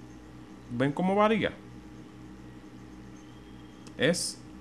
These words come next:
diferente. Lo que ven acá, ahora vamos a ver,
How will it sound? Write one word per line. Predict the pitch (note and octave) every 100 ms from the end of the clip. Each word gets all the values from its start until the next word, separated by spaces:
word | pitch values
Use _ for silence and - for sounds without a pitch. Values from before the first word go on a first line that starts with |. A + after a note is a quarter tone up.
| - - - -
diferente. | A#2+ A#2 A2+ A2 G#2+ - - - - - - - - - - - - - - - - - - - - - - - - - -
Lo | B2+ B2+
que | B2+
ven | C#3 F#3+
acá, | G3+ A3 A#3 - - -
ahora | C3+
vamos | C3 D3 E3
a |
ver, | F3